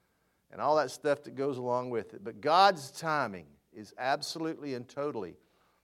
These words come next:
immaculate. So let's just look at the scripture I gave, um, Kim this morning to put up on the board for us.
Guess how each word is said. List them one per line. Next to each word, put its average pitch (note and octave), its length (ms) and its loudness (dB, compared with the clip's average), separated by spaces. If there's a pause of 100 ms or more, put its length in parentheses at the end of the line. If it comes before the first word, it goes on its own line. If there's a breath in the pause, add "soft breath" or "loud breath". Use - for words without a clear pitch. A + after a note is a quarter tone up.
(100)
immaculate. A2+ 800 -6 (1080)
So - 100 -2
let's A3 120 0
just F#3+ 160 0
look E3+ 160 0
at B2 40 -2
the A#2 80 -4
scripture - 360 -4
I A2 120 2
gave, G#2+ 320 -4
um, F#2+ 240 -4 (1200)
Kim C#3 160 -4
this - 160 -10
morning G#2 200 -10
to G2 60 -12
put B2 140 -10
up A#2+ 100 -8
on A2+ 140 -4
the G2+ 60 -8
board A#2 280 -2
for C#3+ 220 -2
us. - 160 -10